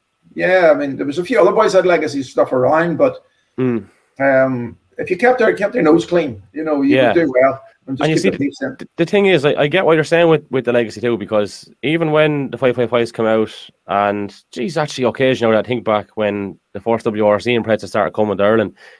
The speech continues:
Speaker 2: you would still see the Legacies mixing. I think, uh,
Speaker 1: Yeah.
Speaker 2: Daniel Doherty, um,
Speaker 1: Yeah, yeah.
Speaker 2: was one that was standing out. Paul Harris a couple of times was mixing it
Speaker 1: Yeah,
Speaker 2: as well.
Speaker 1: yeah, fit drivers.
Speaker 2: So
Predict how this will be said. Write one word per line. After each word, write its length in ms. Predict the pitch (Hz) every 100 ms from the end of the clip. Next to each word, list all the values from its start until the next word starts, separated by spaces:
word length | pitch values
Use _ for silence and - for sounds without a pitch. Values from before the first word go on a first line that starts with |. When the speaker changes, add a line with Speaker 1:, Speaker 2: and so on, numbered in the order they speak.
| _ -
Speaker 2:
you 120 | 165
would 100 | 196
still 200 | - 262
see 140 | 254
the 80 | 196
Legacies 420 | 185 175 165 113
mixing. 300 | 120 160 123
I 80 | 104
think, 220 | 127 156
uh, 40 | 143 123 104 - _ -
Speaker 1:
Yeah. 80 | 127
Speaker 2:
Daniel 300 | 143 131 117
Doherty, 600 | 139 127 117 117 104 - -
um, 800 | 107 107 107 107 107 107 104 -
Speaker 1:
Yeah, 80 | -
yeah. 40 | - -
Speaker 2:
was 120 | 117
one 320 | 135 139 104 -
that 100 | 104
was 100 | 110
standing 240 | 123 127
out. 100 | 120
Paul 200 | 151 147
Harris 280 | 135 160 143
a 40 |
couple 200 | 135 139
of 80 | 123
times 200 | 123 113
was 120 | 107
mixing 300 | 117 120 -
it 60 | 104
Speaker 1:
Yeah, 40 |
Speaker 2:
as 180 | 151 143
well. 100 | 127 - -
Speaker 1:
yeah, 260 | 165 165
fit 200 | - -
drivers. 280 | 285 294 170
Speaker 2:
So 180 | 139